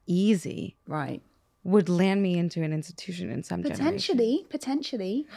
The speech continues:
Speaker 2: Or
Speaker 1: Or,
Speaker 2: admitting,
Speaker 1: or
Speaker 2: or people who experience postpartum depression when there was no
Speaker 1: Oh,
Speaker 2: name for that, who were just
Speaker 1: goodness.
Speaker 2: medicalized. My, my grandmother, my maternal grandmother was on Valium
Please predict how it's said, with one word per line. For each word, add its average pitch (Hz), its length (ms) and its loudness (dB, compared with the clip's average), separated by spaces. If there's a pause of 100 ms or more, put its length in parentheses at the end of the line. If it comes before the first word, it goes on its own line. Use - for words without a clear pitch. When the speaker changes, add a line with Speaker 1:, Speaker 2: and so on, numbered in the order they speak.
(180)
Speaker 2:
Or 226 100 8
Speaker 1:
Or, 269 60 8
Speaker 2:
admitting, 269 440 6
Speaker 1:
or - 60 4
Speaker 2:
or 277 60 4
people 302 260 2
who 285 140 2
experience 240 460 -2
postpartum 214 560 -4
depression - 440 -6
when 196 100 0
there 175 80 0
was 190 120 0
no 196 100 -2
Speaker 1:
Oh, 190 40 0
Speaker 2:
name 214 360 4
for 190 120 -2
that, 123 260 -2
who 208 140 2
were 202 80 6
just 190 380 2
Speaker 1:
goodness. 208 260 2
Speaker 2:
medicalized. - 480 -6
My, 202 120 0
my 208 340 0
grandmother, 202 480 0
my 214 120 0
maternal 185 400 -6
grandmother 160 400 -6
was 185 160 -6
on 170 160 -4
Valium 151 520 -6